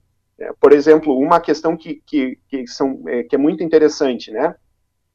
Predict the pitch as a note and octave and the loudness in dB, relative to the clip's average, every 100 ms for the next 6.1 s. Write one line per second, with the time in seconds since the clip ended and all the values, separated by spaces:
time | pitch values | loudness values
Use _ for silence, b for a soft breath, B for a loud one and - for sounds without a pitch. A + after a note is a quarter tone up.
0 | _ C#3 C#3+ C#3 E3 G3 G#3+ - - G3+ | _ 2 4 6 4 2 -6 -6 -6 -4
1 | G3 G3 G3 G3 F#3+ F3+ F3 F3 - - | -2 -2 0 -2 -2 -2 -2 -4 -8 -14
2 | _ _ _ _ - A2+ - C3 C3+ C3 | _ _ _ _ -10 -8 0 4 4 4
3 | - - D#3 D3+ D3 F#3+ F#3+ G3+ - F#3+ | -4 0 2 2 -2 -4 -8 -6 0 2
4 | E3+ D#3+ - - - _ _ _ - B2 | 0 -4 -10 -16 -20 _ _ _ -6 -2
5 | F#3+ G3+ _ _ - B2+ C3 - E3 F3+ | -2 -4 _ _ 4 6 6 4 2 2
6 | - | -14